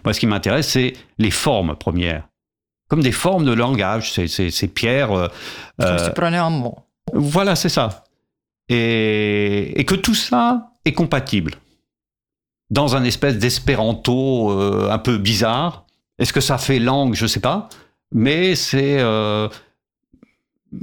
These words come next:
Speaker 1: c'est comme le chuchotement du monde. Il y a le bruit du vent, les feuilles, il y a les bruits des oiseaux, il y a le bruit de la rivière,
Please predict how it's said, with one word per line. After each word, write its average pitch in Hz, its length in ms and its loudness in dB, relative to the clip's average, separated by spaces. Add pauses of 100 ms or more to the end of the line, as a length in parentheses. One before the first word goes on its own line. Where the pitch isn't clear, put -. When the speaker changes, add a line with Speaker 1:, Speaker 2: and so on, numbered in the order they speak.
(180)
Speaker 1:
c'est - 180 0
comme 139 200 2
le 131 80 2
chuchotement 135 640 0
du 156 100 0
monde. 190 400 2
Il 101 60 -2
y - 20 2
a 90 60 0
le 87 40 -2
bruit 95 200 0
du 90 120 0
vent, 95 440 0
les 85 100 -2
feuilles, 104 380 0
il 98 60 0
y - 20 2
a 87 60 0
les 87 120 0
bruits 87 380 0
des 85 260 0
oiseaux, 90 640 0
il 87 60 0
y - 20 0
a - 20 -2
le 82 80 -2
bruit 90 260 -2
de 85 80 0
la 92 80 2
rivière, 95 720 0